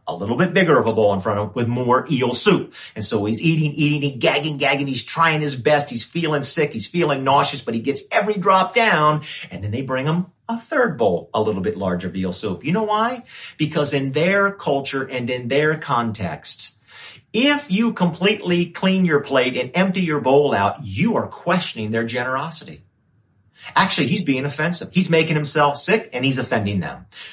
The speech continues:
We must understand culture and context. Now, here's the thing. Here's the thing. The way they viewed the cross and the resurrection is a total love story. Total love. The Bible begins.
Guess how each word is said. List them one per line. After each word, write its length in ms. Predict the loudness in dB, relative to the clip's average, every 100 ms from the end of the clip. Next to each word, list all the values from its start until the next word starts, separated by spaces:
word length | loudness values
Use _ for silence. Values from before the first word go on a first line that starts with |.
| -16 -2
We 100 | 2
must 320 | 2 2 0
understand 560 | -2 -2 0 0 0
culture 360 | 0 -2 0 -4
and 120 | -4
context. 500 | -2 -4 -4 -10 -8
Now, 100 | -8
here's 200 | -2 -4
the 80 | -4
thing. 200 | -10 -10
Here's 140 | -8 -8
the 80 | -10
thing. 120 | -16 _ -20 -20 _ _ _ _ _
The 100 | -12
way 300 | 0 2 4
they 180 | 6 4
viewed 560 | 2 0 0 0 -4 -6
the 100 | -12
cross 500 | -2 4 6 6 2
and 80 | -2
the 80 | 2
resurrection 800 | 2 2 0 -2 -2 -6 -6 -6
is 120 | -8
a 200 | -8 -10 -14
total 420 | -4 2 2 2
love 180 | -2 -2
story. 360 | -6 -12 -16 -18 _ _ _
Total 200 | 0 2
love. 480 | -2 -4 -16 -20 -20 _ _
The 60 |
Bible 320 | 2 4 4 2
begins. 640 | 2 4 4 2 -4 -8